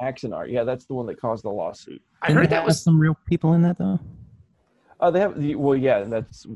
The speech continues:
Speaker 1: part of the lawsuit.
Speaker 2: I heard that was pretty good.
Speaker 1: Uh, the pr-, the prequel, they did, like, uh, the, the, the leading up to
Speaker 3: Road
Speaker 1: it.
Speaker 3: to Axanar.
Speaker 1: Yeah.
Speaker 3: Space Road.
Speaker 1: And it's, like, twenty minutes,
Speaker 2: <laughs>
Speaker 1: and then,
Speaker 2: Space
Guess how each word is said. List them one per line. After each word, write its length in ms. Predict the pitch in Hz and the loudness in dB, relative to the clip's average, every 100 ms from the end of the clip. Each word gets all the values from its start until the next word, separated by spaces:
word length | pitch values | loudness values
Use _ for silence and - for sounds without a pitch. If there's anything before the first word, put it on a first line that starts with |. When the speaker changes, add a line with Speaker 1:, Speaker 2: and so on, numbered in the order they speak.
| - | -14
Speaker 1:
part 180 | - 110 | -6 -6
of 40 | 104 | -6
the 60 | |
lawsuit. 500 | 92 78 - - - - - | -8 -8 -10 -16 -20 -16 -6
Speaker 2:
I 80 | 156 | -2
heard 200 | 254 226 | -2 -2
that 140 | 143 | -4
was 140 | 180 - | -4 -6
pretty 260 | - 214 | -4 -2
good. 380 | 190 233 226 135 - _ _ _ _ _ _ _ _ _ _ _ _ _ _ | 0 0 -2 -6 -16 _ _ _ _ _ _ _ _ _ _ _ _ _ _
Speaker 1:
Uh, 340 | 170 165 165 | 0 2 2
the 160 | 156 135 | 0 -4
pr-, 240 | - - - 147 127 - | -12 -14 -12 -10 -12 -4
the 400 | 139 131 123 110 | -2 0 -2 -6
prequel, 600 | - 170 185 190 185 175 - - | -8 -6 -4 -4 -4 -4 -12 -8
they 160 | 139 | -6
did, 340 | 127 113 147 147 | -6 -6 -6 -2
like, 300 | 151 139 135 | -4 -4 -4
uh, 300 | 123 110 - | -4 -4 -6
the, 420 | 107 117 104 92 - _ - | -8 -6 -6 -8 -12 _ -16
the, 240 | 87 - - _ _ _ _ _ - | -14 -14 -18 _ _ _ _ _ -18
the 140 | 120 104 | -12 -4
leading 360 | 135 131 123 | -4 -4 -4
up 180 | 123 95 | -6 -4
to 60 | 107 | 0
Speaker 3:
Road 240 | 135 123 | 2 2
Speaker 1:
it. 40 | 120 | 2
Speaker 3:
to 100 | 135 | -2
Axanar. 840 | 123 110 - 113 92 82 101 107 - | -2 -6 -6 -2 -2 0 -2 -4 -10
Speaker 1:
Yeah. 360 | 123 98 87 101 _ | -6 -6 -6 -10 _
Speaker 3:
Space 420 | - - 117 117 | -6 -4 -4 -2
Road. 580 | 123 104 95 - - - - _ - - - | 0 0 -2 -6 -8 -12 -16 _ -20 -20 -12
Speaker 1:
And 120 | 120 | -8
it's, 160 | 117 131 | -6 -6
like, 140 | 92 | -6
twenty 260 | - 147 139 | -6 -4 -4
minutes, 680 | 127 127 139 - - 147 | -4 -6 -6 -8 -10 -14
Speaker 2:
<laughs> 20 | 113 | -14
Speaker 1:
and 100 | 110 | -6
then, 260 | 131 113 | -4 -4
Speaker 2:
Space 120 | 107 | -6